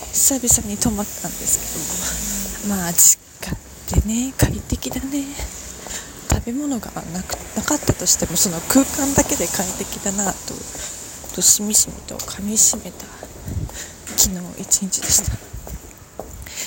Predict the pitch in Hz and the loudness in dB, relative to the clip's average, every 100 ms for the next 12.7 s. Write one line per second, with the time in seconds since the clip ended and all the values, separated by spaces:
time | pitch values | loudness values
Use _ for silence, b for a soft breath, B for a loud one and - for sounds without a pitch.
0 | B - - - 185 - 170 175 - - | B -2 4 4 6 2 0 2 6 8
1 | - - - B B B B B - - | 6 0 -18 B B B B B 4 4
2 | - 220 196 220 214 214 214 196 185 180 | 0 -8 0 4 4 2 0 2 4 2
3 | 185 185 - - 180 185 - 214 208 - | 2 -2 -4 -2 -4 -4 -2 0 -2 -2
4 | 196 190 - 208 196 - 196 - - - | 2 4 6 4 -2 -2 -4 -6 -8 -8
5 | 180 - - - - 196 196 180 - - | -4 2 2 2 -4 -2 0 0 0 -2
6 | - - B B B B B - - - | -4 -10 B B B B B -14 -10 -4
7 | 208 196 190 185 190 185 185 196 B B | -2 -2 -2 -2 -2 -2 -2 -4 B B
8 | B B - - - B B - 202 214 | B B -10 -6 -6 B B -4 0 2
9 | 226 202 180 - - 185 185 190 - - | 0 -2 -6 -6 -6 -6 0 6 8 6
10 | 214 185 185 - 190 196 - 185 220 220 | 2 2 4 4 0 -4 -8 0 4 6
11 | 233 233 - 240 - - B B B B | 4 0 -2 -2 -4 -8 B B B B
12 | - - 185 190 180 175 | -12 -8 0 2 2 0